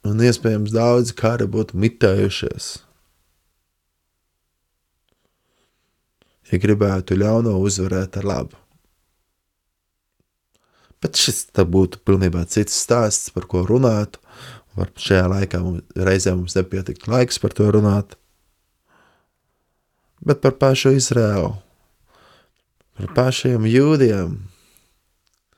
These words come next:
Jūdi gaida Mesiju, kas atnesīs uzvaru. Bet Kristus saka, mīliet savus ienaidniekus un lūdziet Dievu par tiem, un mīli savu tuvāko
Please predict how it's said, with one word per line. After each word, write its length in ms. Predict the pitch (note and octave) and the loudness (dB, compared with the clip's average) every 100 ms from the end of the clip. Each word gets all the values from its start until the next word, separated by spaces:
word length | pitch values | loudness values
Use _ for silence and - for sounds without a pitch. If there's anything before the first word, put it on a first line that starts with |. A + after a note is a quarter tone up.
| _ _ _ _ _ | _ _ _ _ _
Jūdi 540 | D#2 F2+ A2 C#3 D3 B2 | -4 -2 0 0 -2 -2
gaida 380 | G#2+ A2 C3 A2 | 0 0 0 0
Mesiju, 520 | A2 B2 - G#2+ G2 | 0 -2 -2 -2 -4
kas 160 | - - | -4 -4
atnesīs 480 | G#2+ A2+ G2 F#2 - | -4 -2 -2 -2 0
uzvaru. 480 | F#2 A#2 F#2+ G#2 - G#2 _ _ _ _ _ _ _ _ _ _ _ _ | 0 0 -2 -4 -6 -14 _ _ _ _ _ _ _ _ _ _ _ _
Bet 160 | G#2 - | -12 -6
Kristus 680 | A2+ B2+ B2 - - - - _ _ _ - - | 0 2 2 0 -4 -8 -10 _ _ _ -20 -6
saka, 420 | - A#2+ - G2 | -2 -2 -2 -2
mīliet 460 | G#2+ D3 B2+ A2 | 2 2 2 0
savus 400 | - - B2+ A2+ - | -2 -2 -2 -2 -2
ienaidniekus 680 | A2 C#3 B2 A2+ A2 G#2 G2+ | 0 2 0 0 0 -2 0
un 100 | A2 | 2
lūdziet 320 | B2+ A2+ G2 | 2 0 0
Dievu 280 | C3+ D3 G#2 | 2 2 0
par 160 | G2+ | -4
tiem, 320 | - A#2 A#2+ G#2+ - - - - _ _ | 0 2 2 -2 -10 -20 -20 -20 _ _
un 180 | G#2 G#2 | -6 -4
mīli 260 | G#2 G2+ F#2+ | -2 -2 -4
savu 300 | - F#2 F2+ - | -4 -6 -6 -2
tuvāko 640 | C#3 B2 A2+ G#2+ A#2 A2 | 0 0 -2 -6 -6 -6